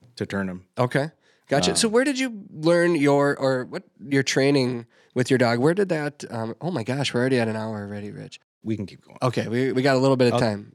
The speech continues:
Speaker 2: but not too much longer.
Speaker 1: I'll text our next meeting.
Speaker 2: Okay. But anyway, um, where, which, which training style did you go with and why?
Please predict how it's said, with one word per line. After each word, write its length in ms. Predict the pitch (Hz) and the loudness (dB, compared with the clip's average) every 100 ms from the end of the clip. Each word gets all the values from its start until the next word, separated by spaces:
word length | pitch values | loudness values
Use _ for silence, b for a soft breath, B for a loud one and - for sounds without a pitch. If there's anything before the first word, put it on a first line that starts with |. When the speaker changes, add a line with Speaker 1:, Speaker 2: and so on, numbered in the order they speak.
| _ | _
Speaker 2:
but 340 | 120 120 - | -2 -2 -2
not 260 | 123 123 131 | -2 0 2
too 100 | - | 2
much 220 | 127 113 | 4 4
longer. 260 | 113 107 107 | 2 0 0
Speaker 1:
I'll 60 | 107 | -2
text 280 | - 113 - | 0 -2 -2
our 100 | 95 | -4
next 240 | 80 - | -6 -12
meeting. 220 | - 57 135 | -16 -6 -2
Speaker 2:
Okay. 300 | 131 110 - | 0 -2 -4
But 340 | 123 117 135 131 | -6 -2 -2 0
anyway, 420 | 175 147 107 107 _ _ _ _ 117 - | 2 4 2 -4 _ _ _ _ -20 -4
um, 340 | 135 120 120 - - | 0 2 0 -8 -2
where, 260 | 151 208 - | 2 2 2
which, 480 | 170 262 - - - _ - | 0 2 0 -2 -8 _ -4
which 300 | 147 214 - | -2 0 0
training 1000 | - 170 160 170 170 160 147 135 135 - | 0 2 4 4 4 4 4 2 0 0
style 460 | - 139 131 135 | 0 2 2 2
did 180 | 127 123 | 2 2
you 80 | 120 | 2
go 200 | 110 120 | 2 2
with 240 | 120 117 - | 2 -2 -4
and 160 | 113 104 | -6 -6
why? 480 | 107 117 120 110 | -6 -8 -10 -14